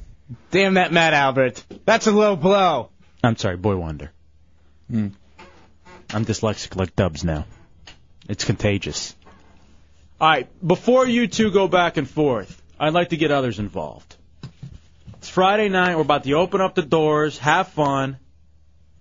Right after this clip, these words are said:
Speaker 2: But I need to know what's going on from Bateman and Putin. I'll start with Putin first because Putin had to share the control room until today, until we made the switch.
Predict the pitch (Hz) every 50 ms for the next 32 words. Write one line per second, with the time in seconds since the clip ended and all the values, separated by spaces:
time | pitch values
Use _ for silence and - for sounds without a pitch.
0 | _ _ _ - - - - 170 170 165 160 160 156 156 151 - - - - -
1 | - - - - - - - - - - - - - - - - _ _ - -
2 | _ - - _ _ _ _ _ _ _ - 160 190 208 214 175 180 170 165 160
3 | 151 147 135 - - 151 143 139 135 131 127 123 123 120 120 120 117 110 107 -
4 | - - - _ _ _ _ _ _ _ _ _ - - - 269 247 226 202 143
5 | 143 151 156 147 151 151 147 143 143 143 - _ _ _ _ _ _ _ _ _
6 | _ _ _ _ _ _ _ _ 127 117 104 - - 131 107 - - - 143 -
7 | _ _ _ _ _ _ _ _ _ _ _ _ _ _ _ _ _ _ - 123
8 | 120 120 - - - 165 160 170 175 - 170 151 - - - 151 147 139 135 120
9 | 113 - - 127 117 117 113 - - 113 - 113 107 - - - 160 160 165 165
10 | 175 185 180 139 135 123 107 123 117 - - - 147 143 143 139 120 117 - 113
11 | 107 - - 143 135 127 127 117 110 104 95 90 87 85 90 - - - - -
12 | - - - - _ _ _ _ - 127 127 - 160 160 156 160 160 147 123 156
13 | 156 147 117 101 101 107 - - 160 156 151 151 147 143 143 123 127 123 - -
14 | 143 156 127 101 - - - - - -